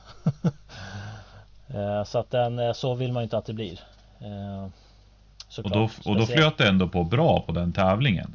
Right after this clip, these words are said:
Speaker 2: Fatta om det hade
Speaker 1: Ja.
Speaker 2: varit någonting som gjorde att det blev, alltså, att någonting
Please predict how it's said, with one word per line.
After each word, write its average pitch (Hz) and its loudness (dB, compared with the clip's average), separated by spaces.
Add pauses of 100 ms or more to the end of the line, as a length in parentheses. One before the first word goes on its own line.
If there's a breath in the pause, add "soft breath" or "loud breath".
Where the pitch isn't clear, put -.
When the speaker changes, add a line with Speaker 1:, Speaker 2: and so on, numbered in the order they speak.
Speaker 2:
Fatta 101 -2
om 147 2
det 156 4
hade 135 4
Speaker 1:
Ja. 90 2
Speaker 2:
varit - -2 (500)
någonting 95 2
som 95 2
gjorde 92 2
att 87 -6
det 90 -2
blev, 87 0
alltså, 87 -2 (240)
att 98 -4
någonting 92 0